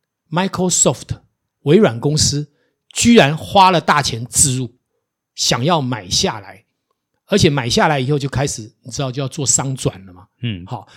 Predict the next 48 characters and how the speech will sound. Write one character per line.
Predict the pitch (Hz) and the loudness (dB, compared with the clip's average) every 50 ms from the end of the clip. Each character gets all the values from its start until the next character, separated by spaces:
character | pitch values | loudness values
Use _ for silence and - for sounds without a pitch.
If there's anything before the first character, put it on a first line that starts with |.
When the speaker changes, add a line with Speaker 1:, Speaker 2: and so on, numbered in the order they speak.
| - _ | -20 _
Speaker 1:
那 | - 170 | -8 -4
当 | 160 185 180 | -2 -2 -2
然 | 170 160 165 | -2 -2 -6
听 | 165 - 180 170 | -6 -8 -8 -6
说 | 160 175 | -4 -4
投 | 170 - 139 131 | -4 -4 -4 -4
资 | 127 156 | -4 -4
金 | 143 - 147 139 131 | -6 -6 -6 -6 -4
额 | 123 | -6
很 | 117 110 98 | -6 -8 -6
大 | - - 160 131 104 | -4 -2 -2 -2 -2
了。 | 104 104 | -4 -4
那 | 160 214 | -2 2
相 | 208 - 262 269 | 4 4 4 4
对 | 247 285 226 185 | 4 6 6 6
微 | 170 175 208 | 8 8 6
软 | 202 139 131 | 6 4 2
这 | 127 | 0
么 | 196 170 | -2 0
大 | 170 175 | 0 0
的 | 165 156 | 0 0
公 | 160 165 | -2 -4
司， | 160 - 160 | -4 -6 -6
这 | 143 202 | -4 -4
个 | 190 | -4
金 | 156 - 185 175 | -4 -4 -6 -6
额 | 156 139 143 | -6 -6 -6
再 | - - 208 170 | -6 -6 -6 -6
怎 | 120 123 113 | -6 -8 -8
么 | 123 | -8
大 | - 143 127 | -8 -8 -8
也 | 113 104 | -10 -12
不 | - - 127 | -14 -10 -8
算 | - 160 127 | -8 -8 -6
大 | 110 - 170 123 - 104 101 | -4 -4 -4 -6 -6 -10 -14
哈。 | 104 110 107 - - - - - | -14 -14 -14 -14 -20 -20 -14 -4
但 | - 180 190 | -2 0 0
是 | 170 202 165 | 0 -2 -2
没 | 123 131 156 190 | 0 2 2 2
想 | 180 - 131 107 | 2 0 -2 -4
到 | 127 165 139 110 - _ _ _ _ _ _ _ _ | -6 -8 -8 -8 -12 _ _ _ _ _ _ _ _
就 | - - 180 160 | -2 0 0 0
在 | - 185 147 | 0 -2 -4
这 | 139 - - 151 - - | -4 -6 -8 -10 -8 -6
一 | 175 | -4
两 | 151 139 123 98 101 | -2 -2 -2 -4 -6
年 | 110 107 98 98 98 | -14 -16 -16 -18 -20
啊， | 98 - | -20 -20